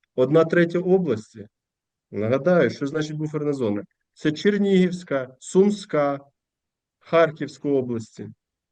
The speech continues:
Ті, які межують, зокрема, з Херсонською, Запорізькою, Донецькою, Луганською.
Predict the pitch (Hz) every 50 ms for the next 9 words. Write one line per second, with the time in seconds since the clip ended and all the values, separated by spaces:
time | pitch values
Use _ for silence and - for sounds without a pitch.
0 | _ _ _ _ _ _ _ _ _ _ - 185 202 196 180 - - 170 160 156
1 | 151 139 139 151 175 196 196 180 131 117 123 107 - 120 127 139 151 151 147 -
2 | - 104 - - - 135 147 151 151 - - 120 113 110 110 _ _ - 107 95
3 | - 104 98 107 113 110 - _ 113 107 104 101 101 104 104 104 - - 151 151
4 | 147 143 123 113 113 110 - _